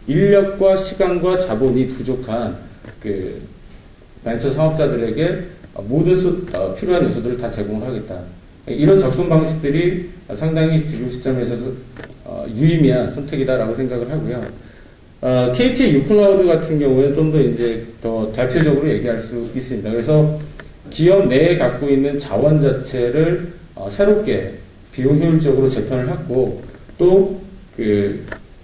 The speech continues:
이 케이티에 대한 그 유클라우드 서비스를 받아야 되는 고객들에게도 좀 더 비용 효율적인 서비스, 더 효과적이고 빠른 서비스를 제공할 수 있다라고 생각을 하는 것입니다.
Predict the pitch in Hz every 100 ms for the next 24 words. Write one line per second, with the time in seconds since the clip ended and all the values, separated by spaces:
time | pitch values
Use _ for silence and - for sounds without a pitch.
0 | - 104 202 - - - - 202 202 185
1 | 175 156 147 120 113 110 - - 113 135
2 | 156 180 170 160 156 160 156 156 151 151
3 | 151 127 135 131 113 104 120 104 117 117
4 | 147 135 123 110 104 170 - - - -
5 | - - 143 165 143 131 147 156 175 165
6 | 135 139 160 160 151 135 - 98 98 -
7 | - - 131 131 - - 113 123 156 165
8 | 143 - 160 175 170 147 156 113 110 127
9 | 131 113 110 104 104 110 139 131 120 143
10 | 143 101 - -